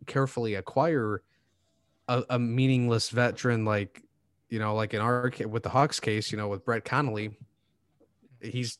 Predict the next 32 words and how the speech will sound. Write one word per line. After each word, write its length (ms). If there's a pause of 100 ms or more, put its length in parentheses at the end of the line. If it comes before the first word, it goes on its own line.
(120)
not 160
gonna 140
have 80
a 40
long-term 380
future 320
with 160
this 160
team. 320 (240)
Maybe 460
he 160
becomes 500
who 80
gets 380 (160)
sent 320
off 240
in 100
the 100
expansion 600
draft 280
that's 180
gonna 200
come 160
up, 160
because 360 (380)
if 120
it's 160
anything 400
like 220
what 180
Vegas 440
got, 360